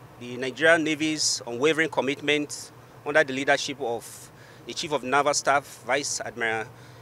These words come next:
E I Ogala, to ensure that the Navy maintains, uh, safe, uh, governed spaces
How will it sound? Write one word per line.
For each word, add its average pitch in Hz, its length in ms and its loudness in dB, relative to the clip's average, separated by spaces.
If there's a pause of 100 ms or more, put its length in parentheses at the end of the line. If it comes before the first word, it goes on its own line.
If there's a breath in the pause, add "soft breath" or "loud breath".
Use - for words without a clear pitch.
(120)
E 156 140 -2
I 147 140 8
Ogala, 147 440 6 (760 loud breath)
to 139 100 -4
ensure 185 440 8
that 135 500 0 (180)
the 123 140 -10
Navy 180 280 4
maintains, 175 1000 0 (680 loud breath)
uh, 117 380 2 (220)
safe, - 640 2 (680)
uh, 117 280 -2 (180)
governed 175 320 4
spaces - 680 -2